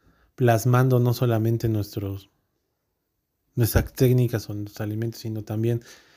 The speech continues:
modificando nuestro conocimiento en la gastronomía y creando platillos diferentes para que sean no solamente atractivos en nuestro, en el gusto, sino en,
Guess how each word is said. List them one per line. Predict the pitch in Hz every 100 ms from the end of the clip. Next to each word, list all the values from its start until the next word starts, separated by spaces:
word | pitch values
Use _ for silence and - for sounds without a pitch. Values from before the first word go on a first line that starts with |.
| _ _ _ _ _ _ _ _ _ _ _ _ _ _ - -
modificando | 123 123 120 117 127 127
nuestro | 127 123 117
conocimiento | 110 110 107 117 120 120 113 110
en | 113 110
la | 107
gastronomía | 104 - 113 113 117 127 139
y | - 117
creando | - 120 120 123 123 117 113 - _ _
platillos | 120 117 127 123 120
diferentes | 113 104 113 117 120 117
para | 110 104
que |
sean | 104 113 113 113
no | 113 110
solamente | 117 110 113 113
atractivos | 107 98 113 113 -
en | 101
nuestro, | 98 - 98 107 -
en | 113 104
el | 104
gusto, | 117 110 110
sino | - 104 104
en, | 104 107